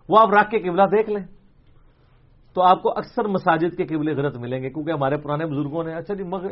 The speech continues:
اس پاسے سورج غروب ہونا ہے، رکھ دے ہوتے ہی قبلہ لوکیٹ ہی نہیں کیا۔ ہمارے جہلم میں میرے خیال صرف ایک جماعت اسلامی کی مسجد ہے جس کا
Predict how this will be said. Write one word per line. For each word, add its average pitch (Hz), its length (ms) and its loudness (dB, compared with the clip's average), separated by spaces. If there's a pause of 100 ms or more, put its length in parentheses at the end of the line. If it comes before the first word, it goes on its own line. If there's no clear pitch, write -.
اس 196 200 -4
پاسے 208 240 -2
سورج 180 220 -4
غروب 185 200 -2
ہونا 170 160 -2
ہے، 156 40 -4
رکھ 151 300 4
دے 139 40 -2
ہوتے 117 200 -8
ہی 98 140 -12
قبلہ 85 160 -16 (1080)
لوکیٹ 139 320 -4
ہی 170 60 -2
نہیں 165 140 -6
کیا۔ 135 160 -12 (1400)
ہمارے 127 240 -2
جہلم 196 400 -2
میں 190 140 0
میرے 165 200 -2
خیال 190 120 0 (100)
صرف 180 220 -4
ایک 170 180 -2
جماعت 135 280 0
اسلامی 175 340 -2
کی 180 60 -2
مسجد 151 320 -4
ہے 151 60 -2
جس 139 120 -8
کا 143 80 -8